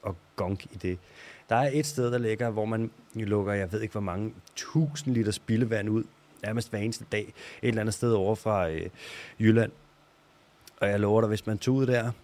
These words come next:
lige tog sig en svømmetur og kom til at sluge noget vand, du vil, altså, du kunne lige så godt bare, øh, smutte ned og så bare slikke på gulvet i kloakken, du. Det skal du aldrig nogensinde gøre.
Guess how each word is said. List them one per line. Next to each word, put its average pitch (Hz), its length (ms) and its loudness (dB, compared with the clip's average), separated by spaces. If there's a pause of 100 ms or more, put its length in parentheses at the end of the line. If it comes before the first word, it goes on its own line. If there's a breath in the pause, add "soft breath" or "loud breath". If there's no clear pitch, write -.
(120)
lige 120 120 0
tog 120 240 -2
sig 120 100 0
en 113 60 -2
svømmetur 117 560 2
og - 140 -6
kom 101 140 0
til 120 100 -2
at 110 80 0
sluge 117 260 2
noget 120 180 4
vand, 107 180 2 (800 loud breath)
du 101 80 4
vil, 87 440 2
altså, 82 240 -6 (1000)
du 92 60 -4
kunne 92 240 0
lige 101 100 4
så 104 80 -4
godt 90 220 2
bare, 85 340 0
øh, 85 140 -2 (140)
smutte 90 420 -2
ned 95 160 2
og 95 100 -4
så 82 60 -4
bare 82 180 -4
slikke - 280 -2
på - 60 -18
gulvet 101 280 -6
i - 20 -6
kloakken, 92 420 -4
du. 101 140 -8 (920)
Det 92 100 -8
skal 90 120 -8
du 76 60 -6
aldrig 82 240 -8
nogensinde 82 320 -8
gøre. 82 200 -6